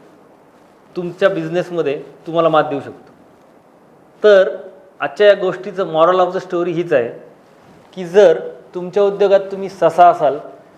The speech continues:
तर अशी कुठली झोपेची गोळी तुम्ही घेतली आहे की त्या झोपेच्या गोळीमुळं एखादा नवीन आलेला कासव तुम्हाला मात देऊन जाईल? किंवा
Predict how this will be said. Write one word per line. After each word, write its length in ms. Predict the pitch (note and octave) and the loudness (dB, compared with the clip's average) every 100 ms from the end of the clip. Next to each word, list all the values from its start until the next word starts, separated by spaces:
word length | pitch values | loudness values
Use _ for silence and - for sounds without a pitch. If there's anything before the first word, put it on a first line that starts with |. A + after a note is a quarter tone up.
| _ - | _ -6
तर 80 | |
अशी 160 | F#3 F#3 | -4 -4
कुठली 380 | F#3 G#3 - B3 | -12 -16 -6 -2
झोपेची 340 | F#3+ F#3 G3 | 0 0 -2
गोळी 180 | G3 G3 | 2 2
तुम्ही 220 | F#3+ G3 | 2 -4
घेतली 340 | F3+ D3+ D3+ D3 | -2 -4 -4 -6
आहे 120 | A2 - - _ - | -6 -14 -20 _ -20
की 60 | D#3 | 0
त्या 120 | G#3 | 2
झोपेच्या 380 | F3 D#3 F3 F#3 | 2 -2 -2 -2
गोळीमुळं 440 | F#3 F#3 F3+ F3+ - - - - - | 0 -2 -2 -4 -4 -12 -20 -20 -18
एखादा 280 | E3 F#3 F#3+ | -12 -6 -4
नवीन 280 | F#3+ G3+ G3+ | -2 -2 0
आलेला 240 | G3+ G3 | 2 2
कासव 500 | F#3 F3 E3 G#3 D3+ - - - _ _ - | 4 2 4 2 2 -2 -14 -20 _ _ -8
तुम्हाला 260 | F3 G3+ | 0 2
मात 180 | G3 F#3 E3 | 4 2 2
देऊन 180 | E3 C#3 | -6 -6
जाईल? 180 | A2 G#2 - _ _ _ _ _ _ - - - | -8 -8 -20 _ _ _ _ _ _ -20 -20 -6
किंवा 440 | A#3 A#3+ F#3+ B2 | 0 4 4 4